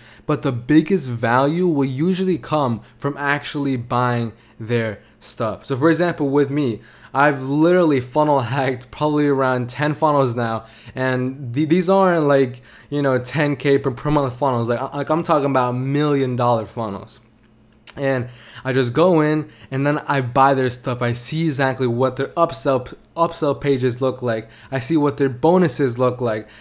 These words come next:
I see what their sales videos are. I see what their sales copy is. I see what their pop-ups is. Like, and I see the whole entire back end of their whole funnel business. And because of that,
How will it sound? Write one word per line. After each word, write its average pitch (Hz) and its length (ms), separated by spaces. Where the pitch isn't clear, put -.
I 135 80
see 131 160
what 156 180
their 139 140
sales 170 460
videos 135 340
are. 120 140
I 131 100
see 143 220
what 147 240
their 139 160
sales 139 340
copy 170 580
is. 110 220
I 135 100
see 156 180
what 147 240
their 139 100
pop-ups 190 640
is. 120 300
Like, 147 180
and 165 180
I 165 140
see 196 300
the 156 160
whole 190 400
entire 160 320
back 143 400
end 123 160
of 139 160
their 127 160
whole 131 340
funnel 127 380
business. 120 720
And 135 140
because 202 460
of 127 180
that, 117 260